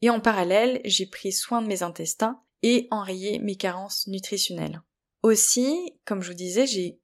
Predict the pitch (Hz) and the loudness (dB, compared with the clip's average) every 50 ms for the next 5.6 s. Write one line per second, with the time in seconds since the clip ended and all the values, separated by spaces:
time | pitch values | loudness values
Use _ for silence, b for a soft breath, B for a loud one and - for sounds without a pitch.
0 | _ _ _ - - - - 269 269 - - - 220 208 202 202 208 208 208 208 | _ _ _ -8 -8 -4 -2 -2 0 0 0 2 0 0 0 -2 -2 0 2 2
1 | 214 214 208 208 220 - _ _ _ _ _ _ _ _ _ _ - 240 240 240 | 4 2 0 -2 -6 -14 _ _ _ _ _ _ _ _ _ _ 4 6 6 4
2 | - - 233 226 214 214 214 214 214 214 - 190 175 - 180 180 170 170 170 165 | 2 0 0 2 2 2 2 2 0 -2 -6 -6 -2 0 0 2 2 0 -2 -2
3 | 165 160 160 165 - 170 170 - - 262 302 302 - 214 175 - - - - - | -4 -6 -6 -6 -6 -4 -4 -4 -2 -4 -4 -4 -4 -2 -2 -2 -2 -2 -4 -6
4 | _ - 202 196 - - - 208 - 185 175 170 170 165 - - 202 190 170 165 | _ -6 -4 -4 -4 -4 -4 -6 -4 -6 -6 -6 -8 -6 -6 -6 -6 -4 -2 -4
5 | 160 156 - 160 156 160 160 160 196 226 285 - | -4 -4 -4 -4 -2 -2 0 2 2 0 0 -2